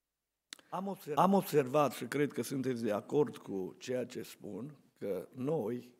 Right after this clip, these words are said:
Speaker 2: Biserica Maranata de aici, în, uh,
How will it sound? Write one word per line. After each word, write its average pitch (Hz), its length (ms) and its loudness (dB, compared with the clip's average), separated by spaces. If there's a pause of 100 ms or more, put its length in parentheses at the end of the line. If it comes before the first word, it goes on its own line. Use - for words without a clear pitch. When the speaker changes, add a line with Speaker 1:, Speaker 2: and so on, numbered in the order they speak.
(120)
Speaker 2:
Biserica 123 760 -6
Maranata 123 680 -4
de 95 80 -10
aici, 98 340 -10 (2250)
în, 135 320 0
uh, 127 400 0